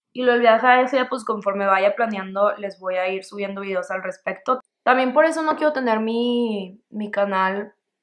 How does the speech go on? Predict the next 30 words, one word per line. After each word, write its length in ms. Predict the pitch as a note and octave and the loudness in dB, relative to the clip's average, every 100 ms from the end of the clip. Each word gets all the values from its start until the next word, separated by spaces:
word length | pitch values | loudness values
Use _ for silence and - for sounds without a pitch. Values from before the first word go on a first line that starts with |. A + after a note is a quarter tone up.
| - | -12
cerrado 680 | - A3+ A3+ G#3 G3+ G#3 | 2 4 6 6 8 6
ni 140 | A3 A3 | 4 -2
a 60 | |
maquillaje, 760 | G#3+ G#3 A3 A3+ A3+ A3+ A3+ A3 | -2 -4 0 6 6 6 0 -2
ni 200 | A3+ G#3+ | -2 -2
a 100 | G3 | -4
ningún 380 | F#3+ F#3+ F#3 F#3 | -4 -6 -6 -2
tema. 280 | G3+ G3+ G3+ | 2 2 2
O 40 | |
sea, 140 | G3 G3+ | -4 -6
por 100 | F#3 | -6
eso 120 | - | -6
estoy 180 | - G3+ | -12 -12
subiendo 320 | G3+ G3 G3 | -8 -8 -6
también 260 | G3+ F3+ | -8 -8
cosas 240 | F3+ F#3 F#3+ | -12 -14 -6
de, 220 | F#3+ F3+ - _ _ _ | -6 -6 -10 _ _ _
de 140 | A3 | 0
ropa 420 | A3 B3 B3 A#3+ A#3 | 4 6 4 2 0
y 20 | |
de 140 | A3 | 0
comida. 600 | A3 G3+ G#3+ A3 G#3+ G#3 | -4 -6 -4 2 4 6
Y 60 | G#3 | 6
voy 120 | G3+ | 4
a 40 | |
empezar 220 | G3 G#3 G#3 | 2 2 0
a 60 | |
subir 260 | G#3 G#3 G3 | 0 -6 -4
de 80 | G3 | 0
viajes. 680 | G#3 G3+ G3 F#3+ F#3+ - | 0 0 -2 -8 -8 -12